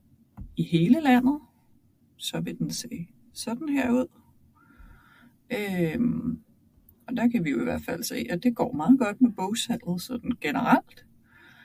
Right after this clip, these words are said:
Det kan også være, at jeg her får lyst til at sige, okay,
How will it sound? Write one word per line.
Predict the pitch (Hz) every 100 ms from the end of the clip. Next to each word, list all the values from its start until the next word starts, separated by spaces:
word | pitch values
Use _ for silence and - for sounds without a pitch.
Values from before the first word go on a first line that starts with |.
| - - _ _ -
Det | 233
kan | 226
også | 262 -
være, | 247 254 262
at |
jeg | 196 233
her | 226 240
får | 240
lyst | 226 214 233
til | - 233 202 -
at | 208 196
sige, | - 202 196 233
okay, | 220 233 233 226